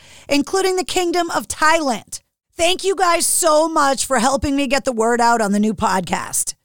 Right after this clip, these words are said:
And if you've got friends that are Ice Nine Kills fans, don't forget to share this episode with them.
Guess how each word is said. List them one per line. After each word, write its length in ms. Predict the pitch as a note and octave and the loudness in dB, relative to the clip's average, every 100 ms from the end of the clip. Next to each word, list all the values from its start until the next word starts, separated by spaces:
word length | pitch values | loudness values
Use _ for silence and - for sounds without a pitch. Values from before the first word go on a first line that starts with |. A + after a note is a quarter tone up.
| _ - | _ -4
And 140 | C4 | -2
if 120 | B3 | 0
you've 180 | C#4+ E4 | 0 0
got 240 | C4+ F4 C4 | 2 0 0
friends 420 | - D#4 F4 C4+ | 0 0 0 0
that 100 | C#4+ | 2
are 80 | C4+ | 2
Ice 320 | C4+ D#4 - | 2 0 0
Nine 240 | D4 D4+ | 0 0
Kills 360 | D4 D#4 D#4 E4+ | 0 0 0 -2
fans, 480 | - D#4+ E4+ F4+ A3 | 0 2 2 0 -2
don't 360 | F3 C4+ E4 | 0 2 2
forget 360 | - D#4 D4+ D4 | -2 -2 0 0
to 120 | - | -2
share 460 | G#3 - C4+ C4+ D4+ | -2 0 2 2 2
this 240 | D4+ D#4+ | 0 -2
episode 640 | C#4 B3+ C4 - C4 B3+ B3+ | 0 0 -2 -2 0 0 0
with 180 | B3+ F3+ | -4 -2
them. 460 | G#3+ G3+ - - | -2 -2 -6 -18